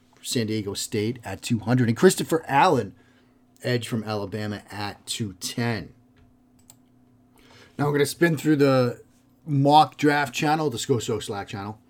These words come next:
Uh, Patrick Brown, got a mock here. Andrew Booth at twenty-one. Nick Bonito at fifty-four. Alec Pierce, there we go, at eighty-five.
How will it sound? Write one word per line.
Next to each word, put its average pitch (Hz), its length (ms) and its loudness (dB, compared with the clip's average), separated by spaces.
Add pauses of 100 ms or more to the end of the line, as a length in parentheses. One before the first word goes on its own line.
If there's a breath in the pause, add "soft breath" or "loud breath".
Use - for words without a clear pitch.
(300 loud breath)
Uh, 98 360 -4
Patrick 135 420 0
Brown, 165 460 2 (1200)
got 131 120 -2
a - 20 0
mock 120 300 -2
here. 127 380 2
Andrew 139 220 2
Booth 180 320 6
at 147 100 4
twenty-one. 151 560 2
Nick 151 220 2
Bonito 143 400 6
at 131 80 0
fifty-four. 131 640 -2
Alec 139 380 0
Pierce, - 460 -2
there 113 100 -10
we 160 80 -6
go, - 280 -12
at 98 80 -10
eighty-five. 101 840 -8